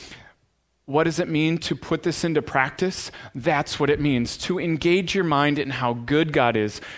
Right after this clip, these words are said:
how strong he is, how beautiful he is. Some people say you take time to smell the roses. Well, to do,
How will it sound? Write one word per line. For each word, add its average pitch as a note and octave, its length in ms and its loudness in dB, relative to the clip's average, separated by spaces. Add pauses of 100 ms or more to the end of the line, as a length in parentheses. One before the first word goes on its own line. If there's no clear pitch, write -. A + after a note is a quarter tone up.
(120)
how C#3+ 140 2
strong D#3 440 2
he D3+ 100 2
is, D3+ 200 0 (160)
how B2 100 2
beautiful C#3+ 440 0
he C#3+ 100 4
is. C#3 120 0 (140)
Some F3+ 220 0
people F3+ 240 -2
say E3+ 160 0
you D3+ 160 2
take E3+ 320 0
time D3+ 320 0
to C#3+ 160 -4
smell D3 400 0
the C#3 120 0
roses. B2 540 0
Well, B2 140 2
to C3 160 -10
do, E3+ 360 -6